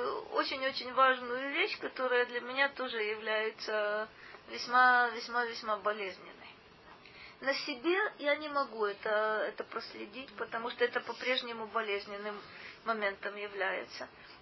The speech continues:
Но вот интересно, э, я вам всё-таки это скажу, то, что я видела, видела на других людях. Смотрите, это не про вас будет сказано ни при каких обстоятельствах.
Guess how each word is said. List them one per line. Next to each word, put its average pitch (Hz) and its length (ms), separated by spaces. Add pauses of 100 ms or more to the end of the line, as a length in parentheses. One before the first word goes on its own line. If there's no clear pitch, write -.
Но 254 100
вот 269 220
интересно, 285 960
э, 220 720
я 226 80
вам 233 80
всё-таки - 480
это 247 180
скажу, 311 480 (640)
то, 311 100
что - 180
я 285 160
видела, 262 640
видела 247 460
на 233 140
других 226 480
людях. - 340 (2500)
Смотрите, 269 520
это 233 1080 (500)
не 254 160
про 262 260
вас 311 260 (260)
будет 277 220
сказано 196 580
ни 208 100
при 214 180
каких - 380
обстоятельствах. - 920